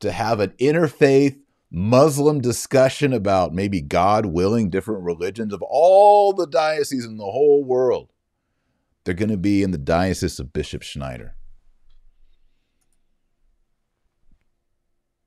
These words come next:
Coincidence? Rumble in the Bronx?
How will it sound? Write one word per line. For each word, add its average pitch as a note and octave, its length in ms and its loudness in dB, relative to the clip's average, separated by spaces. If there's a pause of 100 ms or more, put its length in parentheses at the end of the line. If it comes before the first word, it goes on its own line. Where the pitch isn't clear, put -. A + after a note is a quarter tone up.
(1040)
Coincidence? E3+ 1120 -6 (1700)
Rumble C#3+ 500 2
in C#3+ 140 0
the A#2+ 80 0
Bronx? A#2+ 800 -2